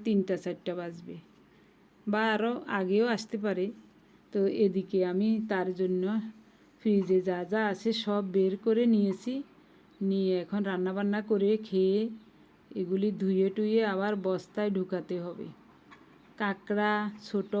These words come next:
মাছ, আবার কি ওই বেলে মাছ,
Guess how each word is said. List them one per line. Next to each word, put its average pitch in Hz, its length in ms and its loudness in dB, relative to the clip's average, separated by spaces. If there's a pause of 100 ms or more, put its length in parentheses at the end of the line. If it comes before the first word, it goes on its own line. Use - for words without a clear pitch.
(120)
মাছ, 196 340 -2 (840)
আবার 185 300 -2 (120)
কি 208 180 0 (960)
ওই 180 300 -4 (280)
বেলে 202 280 4 (100)
মাছ, 180 260 0